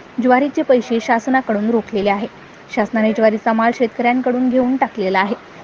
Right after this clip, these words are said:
परंतु खरेदीचे पैसे शेतकऱ्यांना मिळत नसल्याने शेतकरी आर्थिक संकटात सापडले आहे. सध्या पेरणी पाण्याचे दिवस असल्यामुळे पैशाची नितांत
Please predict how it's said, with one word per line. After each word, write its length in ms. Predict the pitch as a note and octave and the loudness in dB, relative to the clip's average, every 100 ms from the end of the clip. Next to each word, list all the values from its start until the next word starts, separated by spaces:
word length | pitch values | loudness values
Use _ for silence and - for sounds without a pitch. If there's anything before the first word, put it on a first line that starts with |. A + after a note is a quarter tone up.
| - | -6
परंतु 240 | A3 G#3 G#3 | 0 0 0
खरेदीचे 420 | - A3 A3 B3+ C#4 | 0 2 2 2 2
पैसे 440 | D4 C#4 - A3 G#3+ | 2 2 2 0 0
शेतकऱ्यांना 460 | B3 - B3 B3+ | -4 -2 -2 0
मिळत 280 | B3 A#3+ A#3 | 2 0 0
नसल्याने 420 | B3 - A#3 A3+ B3+ | -6 -2 -2 -2 -2
शेतकरी 540 | B3+ A#3+ - G#3+ G#3 | -2 0 0 0 0
आर्थिक 320 | G#3+ G#3+ A#3 | -2 -4 -8
संकटात 520 | - A#3 B3 C4 C4+ - | -6 -4 -4 -6 -4 -4
सापडले 380 | G3+ G#3 G3 | -4 -4 -4
आहे. 180 | G#3 G3+ - - - - - - | -2 -2 -6 -12 -20 -20 -8 -4
सध्या 240 | G#3 G#3+ | 2 2
पेरणी 320 | A3 A3 A3 | 2 0 2
पाण्याचे 440 | B3 C4 B3+ B3+ C#4 | 0 2 2 0 0
दिवस 340 | A#3+ B3+ C4+ | 0 2 2
असल्यामुळे 420 | C#4 C#4 C4 B3+ | 0 0 0 2
पैशाची 500 | C4+ C4 A#3+ B3 A#3 | 2 0 0 -2 -2
नितांत 420 | C4 B3+ B3 B3 | -4 -2 -2 -2